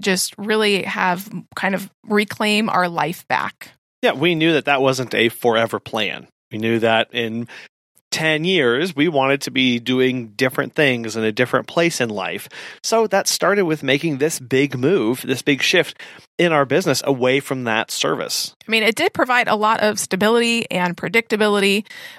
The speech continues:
Speaker 1: but to get to where we needed our family to be, where we wanted our family to be,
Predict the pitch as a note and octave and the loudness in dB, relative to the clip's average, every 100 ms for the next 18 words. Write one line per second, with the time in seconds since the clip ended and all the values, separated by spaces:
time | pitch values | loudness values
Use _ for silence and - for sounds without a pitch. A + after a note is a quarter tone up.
0 | - G#3+ - - A#3+ A#3+ D4+ - - A#3 | -2 0 0 -2 0 2 0 -2 -4 0
1 | A3 A3 G#3+ G3 F#3+ F#3 G3 G#3+ A#3 G#3 | 2 2 2 0 -2 -2 0 2 2 2
2 | F#3 F#3 G3 F#3+ F3 - G#3 G#3+ G#3 G3 | 2 2 0 0 -2 -2 -2 0 0 0
3 | F#3 F#3+ G#3+ - G3+ F3 F#3+ F#3 E3+ - | 0 0 2 2 2 2 2 0 0 -4
4 | F3 A3+ F3 | -6 -4 -4